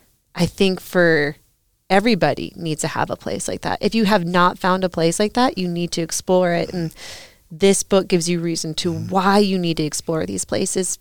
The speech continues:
Speaker 1: because if you don't, you don't become advocates for
Speaker 2: Mm-hmm.
Speaker 1: things that you love. And that's not just, like, rivers or nature, but, like, you need to be advocates for anything that you become passionate about. And so,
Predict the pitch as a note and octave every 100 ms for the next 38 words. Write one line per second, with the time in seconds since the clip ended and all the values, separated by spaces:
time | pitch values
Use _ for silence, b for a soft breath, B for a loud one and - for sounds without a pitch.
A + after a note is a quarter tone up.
0 | _ G3+ F#3+ - - A3 G#3+ F#3+ F3+ F3+
1 | F3 D#3+ G#3 G3+ E3+ G3 - - b b
2 | b - F#3+ F#3 F#3 F#3 E3+ D#3+ E3 F3
3 | F#3 F3 F3 F3+ - - - - F#3 F#3
4 | - F3+ E3 E3 E3 D#3+ D3+ C#3 D3 -
5 | F#3 G3+ - B B B C#4 F4+ E4+ B3
6 | F3+ F3 - E3+ D#3 F#3+ F#3+ F3 E3 E3
7 | G3+ B3+ F3+ E3+ F3+ F3+ F3+ F#3+ G#3+ E3
8 | - F3+ G#3 F#3+ E3+ - - - F#3 G#3+
9 | G3 F3 E3+ E3+ D#3 D3+ D3+ C#3 - D#3
10 | E3 F3 E3 - F3+ E3+ F3+ E3+